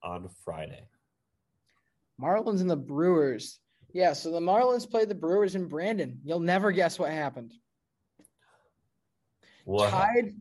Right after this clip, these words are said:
Speaker 2: two to two. Jesus Aguilar hits another dinger, this time for three runs.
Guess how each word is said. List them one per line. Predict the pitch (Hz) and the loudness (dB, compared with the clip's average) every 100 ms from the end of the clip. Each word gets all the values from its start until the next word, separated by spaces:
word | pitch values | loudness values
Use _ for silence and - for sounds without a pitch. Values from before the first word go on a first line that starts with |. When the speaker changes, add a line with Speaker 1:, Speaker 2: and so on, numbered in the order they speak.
| - - | -18 -12
Speaker 2:
two | - 208 247 | -2 0 2
to | 254 | 0
two. | 214 - 226 190 170 165 - _ - | -4 -2 4 4 4 -2 -8 _ -2
Jesus | 214 262 269 247 208 | 0 0 0 -2 0
Aguilar | 190 196 196 196 180 160 | 0 2 2 4 4 2
hits | 196 196 202 | -2 -6 -6
another | 175 175 160 170 190 190 190 | -6 -4 -2 2 2 2 0
dinger, | 151 165 175 175 131 - _ _ _ | -2 -4 -4 -4 -8 -12 _ _ _
this | 185 208 | 0 0
time | 214 202 185 | 2 2 2
for | 175 | -2
three | 180 180 160 | 0 0 2
runs. | 165 165 117 - - | 0 0 -2 -12 -20